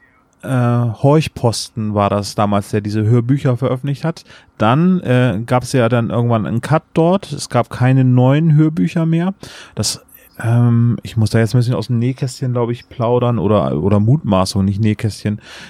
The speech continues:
Ähm, ich glaube, Axel Ludwig hatte damals dann auch irgendwie Probleme, dass er nicht mehr Hörbücher weitersprechen konnte. Und dann, ähm, gab es eh dann irgendwie einen Lizenzwechsel.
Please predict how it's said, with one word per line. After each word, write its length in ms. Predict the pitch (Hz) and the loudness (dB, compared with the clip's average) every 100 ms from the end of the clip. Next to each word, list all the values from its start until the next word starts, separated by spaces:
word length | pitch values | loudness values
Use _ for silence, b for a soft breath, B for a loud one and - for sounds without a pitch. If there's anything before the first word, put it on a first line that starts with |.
| B | B
Ähm, 260 | 113 110 98 | -2 0 0
ich 80 | |
glaube, 300 | - 123 120 | 0 0 2
Axel 300 | 123 - - | -4 -2 -2
Ludwig 380 | 127 147 - 143 | 0 -2 -2 -2
hatte 220 | 143 131 127 | 0 0 0
damals 380 | 120 139 143 | 2 2 0
dann 160 | - 127 | 0 -2
auch 180 | - - | -2 -2
irgendwie 380 | 110 123 127 - _ - | -2 0 -2 -2 _ -16
Probleme, 600 | - - 113 107 113 147 | -6 -2 -2 0 2 2
dass 220 | 139 131 131 | 2 0 0
er 60 | |
nicht 200 | 127 123 | 0 2
mehr 120 | 131 | 2
Hörbücher 500 | 123 123 117 123 123 | 4 2 0 -2 0
weitersprechen 580 | 117 127 127 - 101 113 | 0 0 -2 -2 -6 -6
konnte. 320 | 110 120 131 | -4 -4 -4
Und 200 | 135 110 | -6 -4
dann, 260 | 110 113 123 B B B B B - | -2 0 -2 B B B B B -2
ähm, 420 | 120 117 117 117 | 2 2 2 0
gab 220 | 117 123 | 0 0
es 160 | 123 - | -2 -4
eh 160 | 123 135 | 0 2
dann 180 | 139 123 | 2 2
irgendwie 300 | 123 123 123 | 2 2 2
einen 100 | 123 | 0
Lizenzwechsel. 920 | 117 - 135 143 - 131 - 170 214 | -2 0 0 0 -2 -4 -2 -2 -2